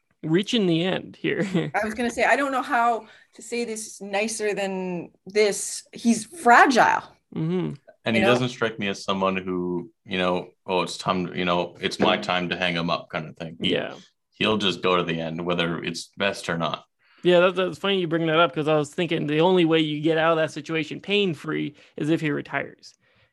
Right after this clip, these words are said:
Speaker 1: And like you
Speaker 3: Yeah.
Speaker 1: said, he just doesn't seem like that type of guy. He wants to prove everyone wrong. If he has a bad year this year, he's gonna come back and he's like, "I'm gonna prove everyone wrong next year." And, you know,
Speaker 3: Mm-hmm.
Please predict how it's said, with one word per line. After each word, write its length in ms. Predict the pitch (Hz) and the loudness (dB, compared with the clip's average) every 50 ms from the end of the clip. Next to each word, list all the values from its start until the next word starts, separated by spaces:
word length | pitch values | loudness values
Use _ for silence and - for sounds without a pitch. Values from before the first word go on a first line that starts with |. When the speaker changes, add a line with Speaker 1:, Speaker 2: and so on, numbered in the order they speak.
| _ | _
Speaker 1:
And 160 | - 151 147 151 | -4 -4 0 0
like 140 | 156 151 | 0 0
you 60 | 175 185 | 2 0
Speaker 3:
Yeah. 100 | 170 - | 0 0
Speaker 1:
said, 160 | - 139 131 | -2 -4 -4
he 100 | 131 131 | -6 -6
just 180 | 139 139 - | -6 -8 -8
doesn't 300 | - 135 127 - 127 117 | -6 -10 -8 -8 -12 -16
seem 180 | - - 139 135 | -10 -10 -8 -8
like 140 | 135 131 131 - | -8 -10 -10 -10
that 140 | - - | -12 -12
type 160 | - - - - | -10 -12 -10 -6
of 60 | 151 | -4
guy. 280 | - - - - - 165 _ _ _ _ _ - | -4 -4 -4 -6 -8 -14 _ _ _ _ _ -4
He 80 | 156 | -2
wants 220 | 156 165 156 143 - | -2 -2 -2 -4 -6
to 80 | 160 | -8
prove 240 | 131 - 156 156 143 | -6 -2 -2 -2 0
everyone 360 | 151 143 139 143 143 139 139 | 0 0 0 -2 -2 -2 -2
wrong. 240 | 139 139 143 147 - | -2 -2 -4 -4 -4
If 100 | - 139 | -6 0
he 60 | 156 | 0
has 140 | 180 190 180 | 0 2 2
a 60 | 190 | 0
bad 220 | 190 196 185 180 165 | -2 0 -2 -2 -2
year 120 | 175 185 | -2 -4
this 160 | 185 190 - | -4 -4 -4
year, 120 | 208 202 202 | -4 -2 0
he's 140 | 185 165 156 | 0 0 0
gonna 200 | 165 160 160 156 | 0 -2 -4 -6
come 200 | - 175 165 160 | -6 -4 0 2
back 220 | 160 156 156 - | 2 2 0 -2
and 60 | 156 151 | -4 -6
he's 80 | 143 | -6
like, 120 | - - - | -6 -4 -2
"I'm 80 | - | 0
gonna 100 | 190 180 | 0 0
prove 160 | 147 156 165 175 | 0 0 0 2
everyone 380 | 170 143 151 147 143 143 139 | 2 2 0 0 0 -2 -4
wrong 220 | 139 143 139 - 147 | -6 -8 -10 -10 -12
next 260 | 131 117 - - - | -14 -14 -16 -18 -20
year." 200 | - 156 151 143 _ _ _ _ _ _ _ - | -18 -16 -18 -18 _ _ _ _ _ _ _ -2
And, 120 | 220 233 | 0 4
you 60 | 220 | 4
know, 120 | 208 208 202 | 4 4 2
Speaker 3:
Mm-hmm. 120 | 190 180 | -2 -6